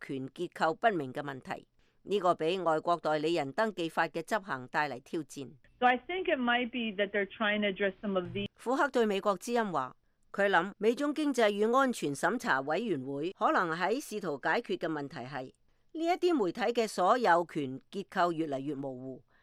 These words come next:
Speaker 1: 但係佢哋嘅大部分內容仍然係官方媒體宣傳。美中經濟與安全審查委員會可能喺試圖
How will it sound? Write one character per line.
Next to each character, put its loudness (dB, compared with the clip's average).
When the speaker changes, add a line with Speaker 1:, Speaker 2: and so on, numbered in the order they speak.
Speaker 1:
但 2
係 0
佢 -2
哋 2
嘅 -2
大 4
部 -8
分 -2
內 2
容 -2
仍 -2
然 -4
係 -4
官 -4
方 2
媒 -2
體 -4
宣 -6
傳。 -10
美 -2
中 2
經 2
濟 4
與 2
安 6
全 -4
審 2
查 0
委 -2
員 -2
會 -4
可 4
能 4
喺 -2
試 -6
圖 -4